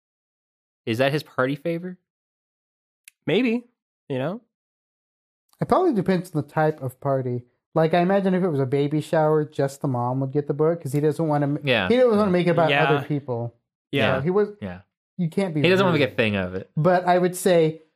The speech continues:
Speaker 3: everybody that showed up at the Tupperware party that gets a free tote bag at the end
Speaker 1: Mm-hmm.
Speaker 3: probably
Speaker 2: In
Speaker 3: has
Speaker 2: there.
Speaker 3: a copy of his book in there.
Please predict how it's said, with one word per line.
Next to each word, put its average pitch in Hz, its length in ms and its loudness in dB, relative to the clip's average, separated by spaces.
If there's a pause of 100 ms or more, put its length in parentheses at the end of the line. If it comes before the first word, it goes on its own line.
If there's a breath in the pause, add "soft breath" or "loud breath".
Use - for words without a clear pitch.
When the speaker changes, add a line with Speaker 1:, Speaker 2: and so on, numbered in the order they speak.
Speaker 3:
everybody 196 420 2
that 165 300 0
showed 170 400 2
up 170 440 2
at 156 140 0
the 151 60 -2
Tupperware 147 480 0
party 165 360 2
that 139 200 -4
gets 147 200 -2
a 139 60 -2
free 143 260 -2
tote 160 380 -4
bag 147 320 0
at 143 140 -6
the 139 160 -2
end 151 260 -2
Speaker 1:
Mm-hmm. 123 280 -6
Speaker 3:
probably 196 220 4
Speaker 2:
In 175 60 4
Speaker 3:
has 175 80 4
Speaker 2:
there. 175 140 4
Speaker 3:
a - 20 4
copy 160 220 2
of 135 80 0
his 131 120 0
book 135 220 -2
in 127 120 -2
there. 117 260 -6